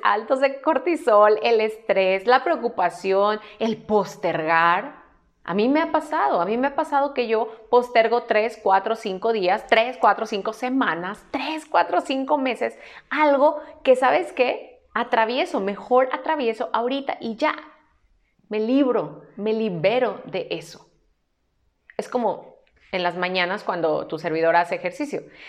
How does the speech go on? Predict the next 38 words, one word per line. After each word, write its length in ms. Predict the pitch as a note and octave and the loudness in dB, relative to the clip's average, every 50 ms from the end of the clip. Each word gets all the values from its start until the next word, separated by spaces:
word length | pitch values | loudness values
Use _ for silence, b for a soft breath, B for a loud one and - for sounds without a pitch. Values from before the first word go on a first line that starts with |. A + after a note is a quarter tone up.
| B B B B | B B B B
Es 200 | G#3+ G#3+ G3+ F#3+ | 4 4 4 4
más 220 | A3 A3 G#3+ G#3+ | 4 2 4 4
la 160 | A#3 A#3 A#3 | 4 2 4
parte 240 | - A3 G3+ - A3 | 2 0 0 0 0
de 120 | A3 G#3 G3+ | -2 -2 -2
que, 180 | G3+ - - - | -4 -8 -6 -2
"Ay, 380 | - A3 A#3 A3 G#3+ G#3 G#3+ - | 0 0 0 0 -2 -4 -8 -8
no, 420 | A#3+ B3 B3 B3 - G#3+ G#3+ A#3 | -8 -6 -6 -4 -4 -4 -4 -4
qué 100 | - - | -4 -4
pereza, 600 | - - B3+ B3 C4 C4+ C4 B3+ B3+ C4 C4 - - | -4 -2 -2 0 2 2 2 2 2 0 -2 -2 0
ay, 340 | - C#4+ C#4 C#4 C#4 C4+ C4+ | 2 2 2 2 0 0 0
no, 280 | C4+ C#4 C#4 C4 - - | 0 0 0 -2 -2 -4
hace 220 | C4 C4 - C#4 | -6 -8 -8 -10
frío, 340 | - D4 D4 C#4 B3 - - - | -6 -4 -4 -2 -2 -2 -2 -2
ay, 260 | D4 D#4 D#4+ D#4+ D4+ | -2 -2 0 -2 -2
no, 260 | C#4 C#4+ D4 C#4 - - - | -2 -2 -2 -2 -4 -6 -10
hace 160 | C4+ - C#4 | -12 -10 -8
calor", 380 | - C4+ C4+ C4+ C4 A#3+ - - - - b b b b b b b | -4 -2 0 0 0 0 -2 -6 -14 -20 b b b b b b b
que 100 | - C4+ | 2 2
en 140 | B3+ B3 B3 | 4 6 6
lo 120 | B3 B3+ | 4 6
que 260 | B3+ B3+ A3+ - - G3 | 6 4 4 2 2 -2
dice, 640 | B3 B3 B3 B3+ A3 - - - - - - _ _ _ - | -4 -2 0 0 -2 -2 -2 -6 -16 -20 -20 _ _ _ -4
mi 180 | A3+ A#3+ A3 | -2 0 0
mente 320 | G3+ G#3+ G#3+ G#3 G#3+ A#3+ B3 | 2 2 0 0 2 0 0
ya 80 | A#3+ | 0
está 180 | A3+ - A#3 G#3 | 0 0 0 0
muy 180 | G3+ G3+ G3+ | 2 0 0
entrenada 520 | G#3 G#3+ A3 A#3 A3 G#3+ G3+ G3 G3 - - | 0 0 0 0 0 2 2 0 0 0 0
a 60 | G#3 | -2
decir, 500 | G3+ G3 - F#3+ D#3 D3+ - - _ _ _ _ _ _ _ - | -4 -6 -6 -8 -8 -8 -10 -16 _ _ _ _ _ _ _ -4
"Atraviesa 1080 | F#3+ F#3 F#3 - E3+ E3+ E3 F3+ G3 F#3 F3 F3 F3+ - F3+ E3+ F3 - - - _ _ | -4 -2 -2 -2 -2 -2 0 2 2 2 2 0 -2 -6 -6 -6 -8 -12 -20 -20 _ _
el 160 | - F3+ E3+ | -6 -4 -2
dolor, 420 | D#3+ D#3+ D#3+ D3+ D3 C#3+ - - - | 0 0 2 2 0 0 -2 -6 -8
atraviesa, 880 | - F3+ - - F#3 F3 E3 E3+ F#3 F#3 F3+ F3 F3+ - F#3+ F3 F3 - - - _ _ - | -10 -8 -6 -4 -2 -2 -2 0 0 0 0 0 -2 -4 -8 -8 -8 -10 -16 -20 _ _ -4
eh, 320 | E3+ F#3+ E3+ E3 E3 - - | -2 0 0 0 0 -2 -4
la 100 | F3 D#3+ | -6 -6
flojera, 480 | - F3+ F3 - - E3+ D3 C3+ - | -6 -6 -8 -6 -4 -4 -4 -4 -6